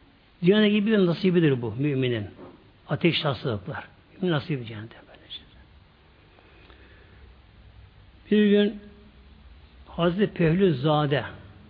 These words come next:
Harun Reşit'in kardeşi, abisi, zamanın bir numara adamı dünyada, Harun Reşit, Abbas döneminde.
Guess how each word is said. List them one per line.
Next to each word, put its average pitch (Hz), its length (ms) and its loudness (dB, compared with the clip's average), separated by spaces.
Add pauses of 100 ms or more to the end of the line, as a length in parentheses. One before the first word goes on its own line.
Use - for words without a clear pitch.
(640)
Harun 170 280 2
Reşit'in 175 320 2
kardeşi, 147 560 0 (1600)
abisi, 165 720 2 (720)
zamanın 180 920 2 (160)
bir 208 160 4
numara 175 200 4
adamı 175 340 4
dünyada, 131 520 2 (180)
Harun 143 260 2
Reşit, 123 380 -2
Abbas 135 380 -2
döneminde. 120 480 0